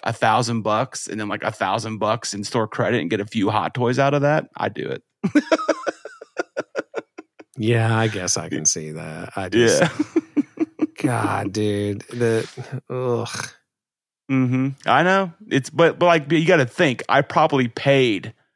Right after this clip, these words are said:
Speaker 1: I probably paid a thousand bucks maybe for all of those. So, like, it's,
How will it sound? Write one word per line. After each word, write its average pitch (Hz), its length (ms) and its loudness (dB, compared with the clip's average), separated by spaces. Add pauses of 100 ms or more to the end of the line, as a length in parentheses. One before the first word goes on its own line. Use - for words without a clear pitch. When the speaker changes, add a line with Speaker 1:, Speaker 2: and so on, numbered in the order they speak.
(600)
Speaker 1:
I - 80 2
probably 127 300 4
paid 117 460 2
a 76 120 -2
thousand 104 540 -2
bucks 101 280 -4
maybe 107 400 -4
for 82 200 -4
all 71 220 0
of 71 60 -12
those. - 440 -6
So, 110 220 -2
like, 107 280 -2
it's, - 320 -10